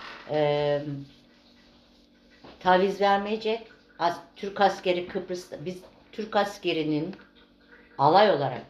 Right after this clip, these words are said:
şu anki haliyle Kıbrıs'ta kalmasını istemiyoruz. Zaten eskiden beri, bin dokuz yüz altmış üçten sonra bir Türk askeri alayı vardı Kıbrıs'ta, Lefkoşa'da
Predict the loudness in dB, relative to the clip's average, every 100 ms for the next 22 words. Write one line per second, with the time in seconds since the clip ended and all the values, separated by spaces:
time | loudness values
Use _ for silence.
0 | _ -8 0 2 2 -2 -2 -2 0 4
1 | 4 4 0 -2 -4 -2 -4 2 2 2
2 | -2 -6 -2 0 0 -4 -8 -12 -16 -18
3 | -18 -20 _ _ _ _ _ _ -2 0
4 | 0 -2 -4 -2 4 4 4 2 0 -4
5 | -8 -6 -6 -6 -4 -4 -4 -8 -8 -12
6 | -4 -2 -2 -4 -4 -2 0 0 -2 -16
7 | -20 -18 -18 -18 -12 -2 -2 -2 -8 -18
8 | -2 0 0 -4 -4 -4 -4 -2 0 0
9 | 2 2 2 2 -2 2 4 4 2 -8
10 | -14 -16 -16 -12 -4 -4 -4 -6 -6 -8
11 | -8